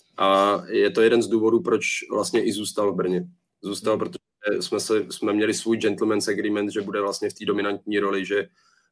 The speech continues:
eh, budeme chtít, aby jsme z něj vytvořili lídra toho týmu. A myslím si, že se,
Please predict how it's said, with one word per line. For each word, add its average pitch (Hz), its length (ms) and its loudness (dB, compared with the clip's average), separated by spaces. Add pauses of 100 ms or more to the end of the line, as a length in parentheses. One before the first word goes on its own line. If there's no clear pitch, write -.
eh, 101 760 2
budeme 104 340 2
chtít, 92 260 -8
aby 98 180 -2
jsme 107 160 0
z 95 40 0
něj 104 180 0
vytvořili 101 500 0
lídra 101 360 -2
toho 101 260 0
týmu. 104 340 -8 (600)
A 95 420 4
myslím 92 340 -4
si, 95 160 -8
že 104 100 2
se, 98 200 -2